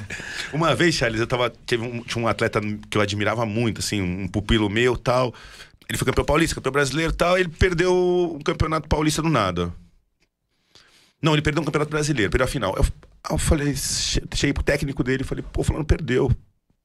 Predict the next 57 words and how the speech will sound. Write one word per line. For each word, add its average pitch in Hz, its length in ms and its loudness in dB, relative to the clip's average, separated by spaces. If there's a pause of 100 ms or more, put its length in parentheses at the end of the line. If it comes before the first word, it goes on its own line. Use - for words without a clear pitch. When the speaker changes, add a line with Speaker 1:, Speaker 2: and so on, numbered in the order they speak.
Speaker 2:
Eu 104 100 -4
falei, 107 200 -4 (120)
"Melhor 113 160 -2
da 135 80 0
categoria, 143 360 -2
tal, 120 160 -4
por - 200 -10
quê?" 107 240 0 (720)
Ele - 60 -6
falou, 120 160 2
"Não, 98 60 2
ele 104 80 2
é - 20 -2
melhor, 107 220 2
mas 117 100 0
tinha 131 80 -2
aquele 131 140 -2
moleque 131 240 0
ali 131 80 -2
que 147 60 0
era 139 100 0
pau 147 160 0
a 147 40 0
pau 143 160 0
com 175 160 -2
ele." 113 300 0 (760)
Eu 113 80 -2
falei, 147 100 2
"Como 156 100 -2
é 160 40 -2
que 156 40 -10
foi 147 120 0
a - 20 2
luta 127 180 0
que - 60 -2
eu - 20 -2
não 120 60 2
assisti?" 98 500 0 (380)
Foi 113 160 0
pau 123 160 0
a 120 40 0
pau, 123 120 2
mas 127 140 -4
o 127 40 -8
moleque 135 200 -2
ganhou. - 240 0 (360)
"Por 110 100 0
que 123 100 0
ganhou?" 107 360 0 (880)
Aí 104 280 -2
o 101 320 -4
meu 98 160 -2
técnico, 95 500 -4
o - 20 -2
técnico 107 460 0
que - 160 -2
era 92 180 2